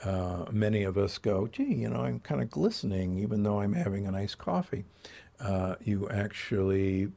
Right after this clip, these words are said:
produce more heat having a cup of coffee because both the caffeine and the polyphenols in coffee and tea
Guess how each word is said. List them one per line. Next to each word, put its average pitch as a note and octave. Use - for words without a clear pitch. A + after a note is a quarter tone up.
produce G2+
more F#2
heat G2+
having F#2
a F2+
cup -
of G2+
coffee G#2+
because F#2
both F#2+
the G2+
caffeine G2
and G#2+
the F#2
polyphenols F#2
in F#2+
coffee F2+
and F2
tea B2+